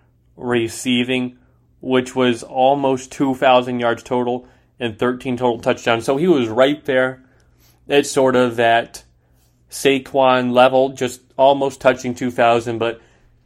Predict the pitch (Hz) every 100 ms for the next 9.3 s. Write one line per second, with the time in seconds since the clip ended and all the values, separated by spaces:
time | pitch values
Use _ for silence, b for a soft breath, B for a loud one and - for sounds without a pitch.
0 | _ _ _ _ _ _ _ _ _ -
1 | 117 110 139 135 143 127 123 117 117 123
2 | 117 113 - 123 120 117 120 113 120 117
3 | 117 120 120 _ _ _ _ _ _ _
4 | _ _ - 131 123 120 - 151 139 127
5 | 123 - _ _ _ _ _ _ _ _
6 | _ _ _ _ _ _ _ _ _ _
7 | _ _ _ _ _ _ _ _ _ _
8 | _ _ - 147 - 123 113 110 113 107
9 | 104 -